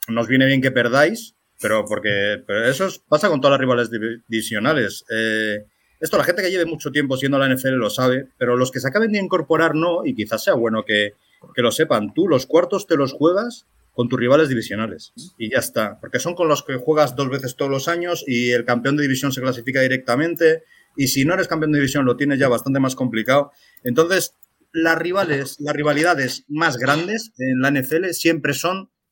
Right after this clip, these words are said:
entre rivales divisionales. Entonces, bueno, pues un saludo a todos los fans de los Packers, los Vikings y los Lions que nos estéis viendo. Eh, mucha suerte en vuestras vidas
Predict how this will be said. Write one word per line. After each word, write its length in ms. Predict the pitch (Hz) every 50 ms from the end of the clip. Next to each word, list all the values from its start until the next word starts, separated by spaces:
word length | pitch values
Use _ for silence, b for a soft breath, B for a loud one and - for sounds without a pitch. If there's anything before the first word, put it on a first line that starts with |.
| _ _ -
entre 380 | 131 143 151 - 151 151 147
rivales 400 | 131 113 117 117 131 131 123 110
divisionales. 720 | 113 110 104 101 - 95 92 90 85 82 82 - - _ _ _
Entonces, 560 | - - 95 95 95 95 95 - - - _ _ _ _ _ _ -
bueno, 360 | 110 127 185 226 - - _ -
pues 220 | 110 90 - - -
un 140 | 123 123 123
saludo 520 | - 139 127 131 151 170 196 220 135 113 -
a 160 | 110 113 117 110
todos 120 | 123 127
los 320 | 131 131 131 131 131 - -
fans 320 | - 143 143 143 143 123
de 120 | 135 135
los 340 | 127 127 127 127 127 127 - _ -
Packers, 400 | 151 160 165 - 139 123 113 107
los 160 | 123 117 107
Vikings 400 | 127 135 139 131 131 127 131 -
y 20 |
los 140 | 131 123 113
Lions 340 | 127 151 160 143 127 117 -
que 80 | - 113
nos 140 | 107 104 -
estéis 280 | 101 - 120 117 110
viendo. 480 | 117 143 156 175 190 220 247 262 262 - - -
Eh, 200 | - 107 104 107
mucha 260 | 113 131 131 131 139
suerte 340 | 131 - 147 147 147 - 127
en 100 | 120 123
vuestras 460 | 127 127 - - 120 120 117 110 110
vidas 240 | 131 127 127 123 123